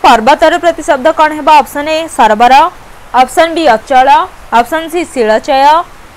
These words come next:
option ଡି ଘନବଲି। ପର୍ବତର ପ୍ରତିଶବ୍ଦ ହେଉଛି, ଅପସନ୍ ବି ହେଉଛି ଏହାର କରେକ୍ଟ ଆନ୍ସର, ଅଚଳ, ଅପସନ୍ ସି ମଧ୍ୟ ଏହାର କରେକ୍ଟ ଆନ୍ସର, ଶିଳଚୟ। ଉଭୟ ବି ସି ପର୍ବତର ପ୍ରତିଶବ୍ଦ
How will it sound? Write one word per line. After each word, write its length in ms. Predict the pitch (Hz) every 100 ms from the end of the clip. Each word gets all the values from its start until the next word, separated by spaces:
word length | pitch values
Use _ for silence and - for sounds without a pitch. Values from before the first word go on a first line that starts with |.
| 240
option 380 | 240 247 359 330
ଡି 80 | 233 294 202
ଘନବଲି। 520 | 220 214 294 311 208 - - - - -
ପର୍ବତର 500 | 247 240 320 370 349 320
ପ୍ରତିଶବ୍ଦ 480 | 277 277 349 262 311
ହେଉଛି, 340 | 311 254 - 269 320 - - - - - 240
ଅପସନ୍ 300 | 262 311 277
ବି 100 | 285 339
ହେଉଛି 200 | 339 359
ଏହାର 140 | 339 330
କରେକ୍ଟ 240 | 320 330 320
ଆନ୍ସର, 240 | 320 330 320 -
ଅଚଳ, 340 | 214 - 269 277 320 - -
ଅପସନ୍ 260 | 240 294 262
ସି 80 | 320 339
ମଧ୍ୟ 220 | 330 277
ଏହାର 200 | 330 302 311
କରେକ୍ଟ 240 | 294 302 285
ଆନ୍ସର, 220 | 294 330 320
ଶିଳଚୟ। 480 | 269 226 214 277 214 - -
ଉଭୟ 260 | 240 311 330 330 247
ବି 120 | 302 311
ସି 100 | 285 -
ପର୍ବତର 420 | 277 240 262 302 311
ପ୍ରତିଶବ୍ଦ 400 | 330 330 330